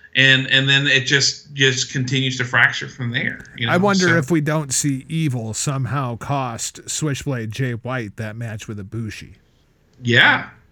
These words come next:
Speaker 1: we, we could even see that, I think, maybe. You know, those are, those are all possibilities. I mean, that's the thing right now.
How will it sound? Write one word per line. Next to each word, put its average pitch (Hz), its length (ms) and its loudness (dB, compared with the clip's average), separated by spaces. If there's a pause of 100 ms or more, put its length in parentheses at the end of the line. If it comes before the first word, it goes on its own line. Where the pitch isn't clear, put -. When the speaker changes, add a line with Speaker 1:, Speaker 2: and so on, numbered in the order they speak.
Speaker 1:
we, 120 200 0
we 127 140 2
could 135 140 0
even 139 200 4
see 135 200 2
that, 131 200 4
I 107 140 -6
think, - 280 -10
maybe. - 400 -18 (120)
You 117 120 0
know, 120 140 -4
those 131 260 2
are, 131 240 4 (280)
those 151 140 6
are 147 80 6
all 151 220 4
possibilities. 156 500 0
I 170 60 -4
mean, 165 100 -6
that's 214 200 4
the 202 80 -6
thing 170 240 0
right 147 180 2
now. 117 260 -4